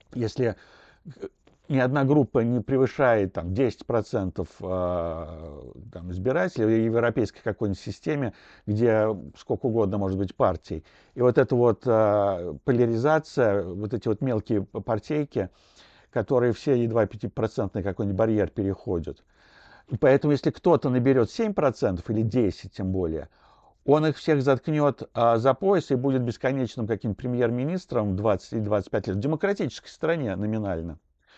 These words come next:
Потому что все остальные не могут консолидироваться. А вот, в-, вот эта реальность существует, потому что нарратив, созданный людьми, которые,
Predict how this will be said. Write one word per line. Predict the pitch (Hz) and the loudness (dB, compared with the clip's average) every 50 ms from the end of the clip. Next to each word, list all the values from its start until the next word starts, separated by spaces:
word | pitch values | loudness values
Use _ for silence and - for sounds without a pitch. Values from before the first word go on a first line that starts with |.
| - - _ _ | -20 -20 _ _
Потому | 127 117 156 160 151 | -4 -2 0 0 0
что | - - | -2 -2
все | - - 156 | -2 -2 -2
остальные | 135 - - 156 160 160 165 151 | -2 0 -2 -2 -2 -2 -2 -2
не | 147 143 | -2 2
могут | 143 135 127 120 - | 2 4 4 2 0
консолидироваться. | - 127 113 - - 131 131 127 123 147 139 117 104 95 87 - - - 82 85 - _ _ _ _ _ _ _ _ _ _ _ _ _ _ _ _ _ _ | -2 -4 -6 -4 -4 -4 -4 -2 0 2 2 2 2 0 -2 -4 -10 -14 -14 -14 -16 _ _ _ _ _ _ _ _ _ _ _ _ _ _ _ _ _ _
А | - 120 117 123 120 120 | -2 2 4 4 4 4
вот, | 117 123 147 156 - - | 4 4 2 2 2 -2
в-, | 135 117 - | -4 -4 -2
вот | - 135 151 - | -2 0 2 2
эта | 165 139 - 160 | 0 2 4 2
реальность | 139 110 131 139 156 196 226 220 196 147 117 - - - 117 | 2 4 2 2 4 2 2 0 -2 -4 -4 -6 -12 -20 -16
существует, | - 123 - - - 170 202 180 | -14 -16 -10 -4 -2 -2 -2 -2
потому | - - 139 139 143 131 | 0 0 0 0 0 -2
что | - - 139 123 - | -2 -2 -2 -2 -2
нарратив, | 123 120 127 127 135 143 139 - - 156 135 104 - | 0 0 2 2 2 2 0 -2 0 0 0 0 -2
созданный | - - 180 160 143 131 117 113 131 123 123 120 | -2 0 4 4 6 4 4 2 0 0 0 0
людьми, | 117 131 131 131 147 143 135 123 | -2 -2 -2 -2 -2 -2 -4 -2
которые, | - 127 110 - 143 131 131 131 127 120 | -2 -4 -2 0 0 0 2 2 0 0